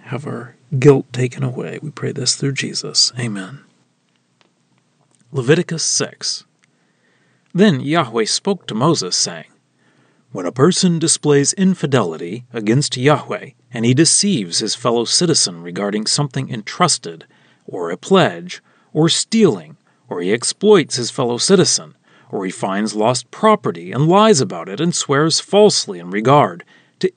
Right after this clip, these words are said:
any of these things by which a person might commit sin.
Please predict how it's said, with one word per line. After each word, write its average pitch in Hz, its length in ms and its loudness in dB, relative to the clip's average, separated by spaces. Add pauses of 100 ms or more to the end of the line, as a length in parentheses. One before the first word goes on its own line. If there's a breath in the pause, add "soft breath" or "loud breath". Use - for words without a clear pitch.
(140)
any 143 400 2
of 107 180 -4
these 170 280 0
things 143 420 -6
by 98 160 -8
which 143 300 0
a 156 40 -2
person 131 460 -4
might 156 400 -2
commit 117 300 -4
sin. - 340 0